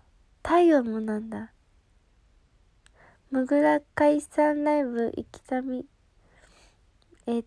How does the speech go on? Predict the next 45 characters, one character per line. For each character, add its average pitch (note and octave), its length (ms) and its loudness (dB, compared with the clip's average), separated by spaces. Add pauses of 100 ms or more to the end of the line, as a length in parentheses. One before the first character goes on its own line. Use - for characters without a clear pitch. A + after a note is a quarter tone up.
(140)
と、 A3+ 160 -4
い B3 100 -4
つ C4+ 180 -4
だ G#3 140 -4
っ G#3 60 -10 (140)
け？ G#3 200 -14 (600)
え A3+ 60 -10
っ A3+ 40 -14 (240)
と、 A#3 240 -12 (280)
よ-、 D4+ 360 -4 (220)
違 C4 60 -4
う、 B3 100 -4
十 C4+ 200 -6
一、 - 260 -8 (160)
八 B3+ 120 -2
日？ - 260 -2 (3500)
こ - 120 2
れ C#4+ 120 6
か D#4 240 4
い-、 - 40 4
そ - 140 6
う G#4 40 6
そ - 400 4
う G4+ 40 0
そ - 260 0
う F#4+ 40 -2
そ - 180 -4
う。 - 20 -18 (420)
正 - 360 4
解。 F4 340 0 (380)
よ E4+ 140 2
く - 160 0
わ C#4+ 100 4
か C#4 160 0
っ C4+ 40 -2
た A#3+ 260 -2
ね。 A#3 360 -4
そ C4 220 -2
う B3 60 0
そ C4 220 -2
う B3+ 60 -2
そ B3+ 200 -6
う、 B3 60 -2
そ - 120 -10
れ。 A#3+ 220 -4